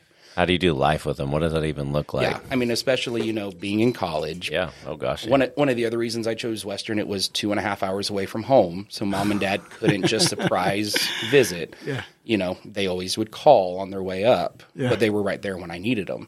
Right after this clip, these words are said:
Speaker 2: So there wasn't a relationship
Speaker 3: With the Lord.
Speaker 2: with the Lord.
Speaker 3: Yeah.
Speaker 2: Um, and then it, again, it was a student who, they were going to a little Baptist church, and they said, "Hey,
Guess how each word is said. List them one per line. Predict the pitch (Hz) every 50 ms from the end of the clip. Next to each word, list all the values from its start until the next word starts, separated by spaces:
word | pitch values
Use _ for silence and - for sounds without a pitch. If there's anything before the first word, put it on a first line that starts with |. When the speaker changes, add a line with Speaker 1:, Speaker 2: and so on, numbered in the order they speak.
| - - - _ _ _ _ _ _
Speaker 2:
So | - - 147
there | 131 131 123
wasn't | 117 117 123 131 135 127 127 123
a | 113
relationship | 101 101 98 95 95 95 95 107 117 120 113 107 - - 101 92 87 82 - - - 85 - - - _ _ _ _ _ _ _ _ _ _ _ _ _ _ _
Speaker 3:
With | - 135 123
the | - 120
Lord. | 117 117 110 104 - -
Speaker 2:
with | 127 123 - -
the | 110
Lord. | 104 98 95 87 78 65 - -
Speaker 3:
Yeah. | 160 135 123 - - - _ _ -
Speaker 2:
Um, | 127 123 113 110 107 101 95 - _ _ _ _ -
and | 127 120 117
then | 127 135 139
it, | 131 85
again, | 104 107 104 127 120 98 73
it | 107 104
was | 104 98 98
a | 98
student | - - - - 123 156 165 147 110 - -
who, | - - - 113 110 107 107 107 107 107 107 98 _ _ - 117 - _ _
they | 113 101
were | 104 107 101
going | 107 107 104 104 98
to | - - - 113 107 107 107 107 107 104 104 101 - -
a | - 110
little | 104 101 104 107 110 104
Baptist | 98 98 104 - - 107 107 -
church, | - 135 139 - - - - - - -
and | 113 113
they | 101 104
said, | - - 127 123
"Hey, | 165 220 196 120